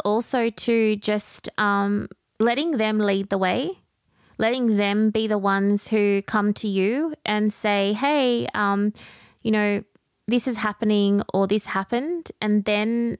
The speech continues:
um, then talk to them about it, but try not to be at them all the time.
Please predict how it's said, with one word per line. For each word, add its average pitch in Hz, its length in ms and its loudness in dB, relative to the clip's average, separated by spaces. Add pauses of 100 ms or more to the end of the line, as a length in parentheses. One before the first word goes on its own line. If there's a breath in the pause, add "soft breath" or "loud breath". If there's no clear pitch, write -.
um, 214 420 0
then 214 380 -2
talk 233 240 -2
to 247 100 -4
them 240 120 -2
about 240 340 0
it, - 200 -2
but - 160 -4
try 226 280 0
not 277 240 -2
to 277 140 -2
be - 200 -4
at - 220 -8
them 220 120 0
all 196 140 2
the 190 80 -4
time. 190 480 0